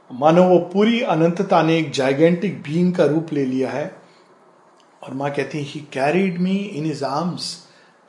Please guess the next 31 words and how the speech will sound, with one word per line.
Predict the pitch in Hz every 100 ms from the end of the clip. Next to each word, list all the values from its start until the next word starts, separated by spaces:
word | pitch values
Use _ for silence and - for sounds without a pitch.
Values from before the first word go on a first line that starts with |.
| 135
like | 143 147 147
a | 156 - - _ _ _ _ _ _ - - - - - - 101
wisp | 165 190 -
of | 160 135 - - - _ _ - 139
cotton", | - 127 95 - - 147
जैसे | 120 - 131 - - - - _ _ - - -
उठा | - 156
ले, | 135 - - - - _ _
और | 139
सीधा | 147 - 202 220
वो | 214 202
वेस्टवर्ड | 151 170 180 196 190 160
मुड़ | 151 147
जाते | 143 127 147
हैं। | 147 - 127
वो | 123 123 120 _ _ _ _ 110 120 123 _ - - - 131 123
जापान | 127 147 147
के | 143 139 131 131 - _ _
तरह | 135 147
से | 135 143
अगर | 131
देखें, | 135 131 127 208 - - - - 139
India | 139 151 147
is | 127 139
westward, | 143 - 135 110 - - - _ 156
और | 135
वो | 143
ज-, | 139 127
वहाँ | 131 131
जाकर | 147 147 160 165
मुझे | 151 151 147 135